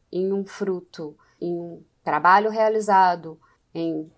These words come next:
crescimento e desenvolvimento dos filhos, agora tem que passar por uma metamorfose e fisicamente isso vai ser reproduzido e percebido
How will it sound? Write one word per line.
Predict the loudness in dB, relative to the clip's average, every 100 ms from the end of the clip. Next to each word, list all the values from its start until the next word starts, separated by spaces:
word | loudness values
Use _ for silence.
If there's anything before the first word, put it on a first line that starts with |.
| _
crescimento | -4 -4 -4 -2 0 0 -2 -4 -4 -2
e | -2 -4
desenvolvimento | -2 -2 0 -2 -2 -2 -2 -6
dos | -8 -6 -6
filhos, | -6 -6 -6 -8 -8 -10 -12 _ _ _ _ _
agora | -4 2 4 6 4 2 -4
tem | -4
que | -2
passar | -2 0 -2
por | -4 -8
uma | -8 -8
metamorfose | -10 -8 -8 -8 -12 -12 -8 -6 -6 -8 -10 -10 -14 _ _ _
e | -10 -10 -12 -14
fisicamente | -8 -2 -2 0 -2 0 0 2 2 0 -2 -6
isso | -6 -6 -6
vai | -4 -6
ser | -4 -4
reproduzido | -4 -4 -6 -6 -8 -8 -6 -6 -6 -8 -12 _ -12
e | -4
percebido | 2 4 2 -2 -4 -6 -6 -6 -6